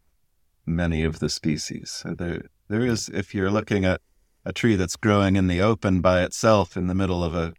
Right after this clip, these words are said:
a field or a park, um, they do tend to grow in certain ways,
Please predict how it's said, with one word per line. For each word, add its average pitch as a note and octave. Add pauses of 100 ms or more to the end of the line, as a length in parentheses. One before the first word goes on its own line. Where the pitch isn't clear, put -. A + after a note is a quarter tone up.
(560)
a -
field G2+
or F2
a D#2
park, G#2 (920)
um, F#2 (1120)
they F#2+
do G2+
tend F#2+
to F#2+
grow F#2+
in F2
certain E2+
ways, E2